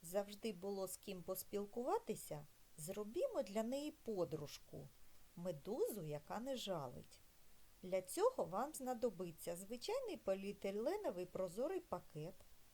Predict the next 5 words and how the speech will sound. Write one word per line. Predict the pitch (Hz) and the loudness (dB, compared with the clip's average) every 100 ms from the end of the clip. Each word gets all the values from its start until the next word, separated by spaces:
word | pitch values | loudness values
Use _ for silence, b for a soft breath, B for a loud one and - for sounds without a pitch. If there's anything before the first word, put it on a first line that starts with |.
| - - - | -18 -16 -6
пляшка | 208 220 208 - 240 | 4 6 6 4 0
з | 226 | 0
водою, | 233 240 226 247 240 240 240 - - - - | 0 0 2 0 0 -2 -6 -16 -20 -20 -8
невеличка | 196 214 277 440 - - | -2 2 4 4 0 -4
скляночка, | 196 - 165 170 175 180 196 - - 190 | -4 -4 -2 0 0 -4 -8 -8 -6 -6